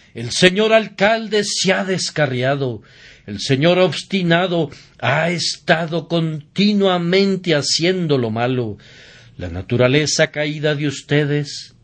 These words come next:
no funciona. Su voluntad, entre otras cosas,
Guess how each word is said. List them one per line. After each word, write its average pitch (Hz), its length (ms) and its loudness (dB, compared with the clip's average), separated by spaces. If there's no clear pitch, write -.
no 117 300 2
funciona. 104 840 -6
Su - 240 6
voluntad, 175 880 2
entre 113 320 -4
otras 147 360 -2
cosas, 139 600 -2